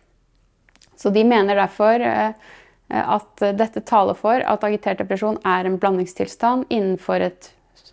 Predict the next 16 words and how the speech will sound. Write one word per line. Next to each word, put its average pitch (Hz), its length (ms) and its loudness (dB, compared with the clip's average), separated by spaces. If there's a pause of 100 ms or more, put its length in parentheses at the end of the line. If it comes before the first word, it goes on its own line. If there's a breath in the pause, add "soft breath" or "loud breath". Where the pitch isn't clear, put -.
såkalt 190 440 -4
bipolart 185 480 -4
spektrum. - 520 -12 (1120 soft breath)
Men 247 100 -2
andre 247 240 2
studier 240 300 2
igjen 269 160 4
finner 226 240 0
ikke - 160 -2
denne - 180 -2
sammenhengen 196 640 0
og 262 80 2
mener 226 240 2
at 220 120 -6
det 254 460 0
ikke, - 380 -6